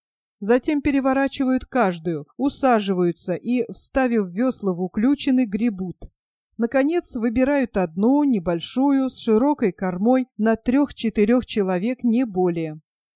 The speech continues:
Вериги эти ни к чему, Холлин берется за цепь и, как хозяин, начинает выкручивать кольцо. Остальное сделаем на берегу,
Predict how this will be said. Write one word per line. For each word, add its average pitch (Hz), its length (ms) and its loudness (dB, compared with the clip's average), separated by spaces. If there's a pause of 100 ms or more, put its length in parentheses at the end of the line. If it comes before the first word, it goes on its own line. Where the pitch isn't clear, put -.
(240)
Вериги 254 520 2
эти 214 240 0
ни 196 140 0
к - 60 -14
чему, 220 460 2
Холлин 220 540 2
берется 196 540 0
за 190 180 -4
цепь 294 360 -6
и, 226 140 -4
как 208 280 -4
хозяин, 233 580 0
начинает 208 560 -2
выкручивать 202 760 -2
кольцо. 180 480 -4 (140)
Остальное 262 680 2
сделаем 220 460 2
на 208 120 2
берегу, 190 520 0